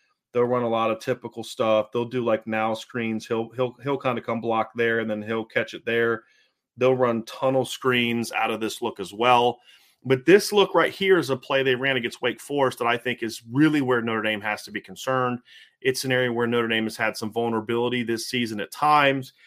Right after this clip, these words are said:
and it's an area where, where Clemson has had, given them some issues in the past. And so what this is, this is an R P O look that Clemson will run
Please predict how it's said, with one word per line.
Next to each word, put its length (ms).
and 100
it's 180
an 100
area 300
where, 280
where 320
Clemson 340
has 140
had, 240
given 240
them 140
some 200
issues 360
in 140
the 100
past. 560
And 140
so 300
what 240
this 260
is, 160
this 240
is 140
an 80
R 180
P 220
O 120
look 460
that 240
Clemson 400
will 180
run 460